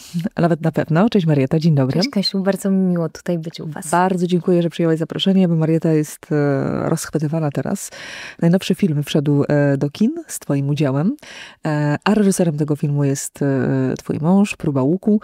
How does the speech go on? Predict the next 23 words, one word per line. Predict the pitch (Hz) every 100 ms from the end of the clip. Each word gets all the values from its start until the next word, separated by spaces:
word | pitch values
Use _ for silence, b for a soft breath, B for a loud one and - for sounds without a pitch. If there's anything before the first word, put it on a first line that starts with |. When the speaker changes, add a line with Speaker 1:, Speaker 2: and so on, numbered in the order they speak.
| B B B B
Speaker 1:
A | 160 151 151 151 151 147 165 _ _ _ _ _ _ _ _ _ _ _ _ _ _
trudny | - 208 139 139
film. | - 160 294 - _ _ _ _ _ _ _ _ _
To | -
nie | 190
jest | 151
prosta | - 151 -
historia. | 147 151 143 139 143 202 _ _
Za | 190
chwilę | 185 165
będziemy | 160 165 156
o |
tym, | 165 160 156
e, | 160 151
rozmawiać. | 156 160 233 214
Też | 165
jestem | 170 175
ciekawa, | 160 - 160 156 151 147 156
jakie | 151 -
są | 156 - 160
już, | 175 175 - - 160
e, | 151 151 160 151 147
wrażenia | 156 151 170 160